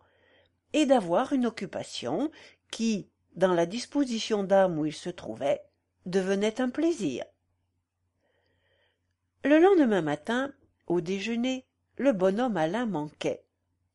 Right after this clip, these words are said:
mais Godefroy ne fit aucune allusion à la cause de son absence. Il ne fut pas questionné non plus sur la mission que le vieillard lui avait confiée.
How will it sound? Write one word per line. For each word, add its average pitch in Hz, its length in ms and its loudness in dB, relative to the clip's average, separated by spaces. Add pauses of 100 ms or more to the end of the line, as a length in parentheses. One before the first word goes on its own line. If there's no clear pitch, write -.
(140)
mais 202 180 0
Godefroy 233 600 -2
ne 233 100 -4
fit 226 260 -10
aucune 311 480 -2
allusion 233 480 -2
à 233 60 -4
la 202 120 0
cause 233 260 -6
de 208 100 -10
son 208 240 -8
absence. - 720 -10 (880)
Il 180 200 -2
ne 185 80 -2
fut 180 220 -12
pas 220 240 -2
questionné 185 560 -2
non 170 180 -2
plus 220 320 -2
sur 285 220 -4
la 254 120 2
mission 185 480 -4
que 302 80 -2
le 277 140 -2
vieillard 208 480 0
lui 247 140 -4
avait 214 160 -6
confiée. - 600 -8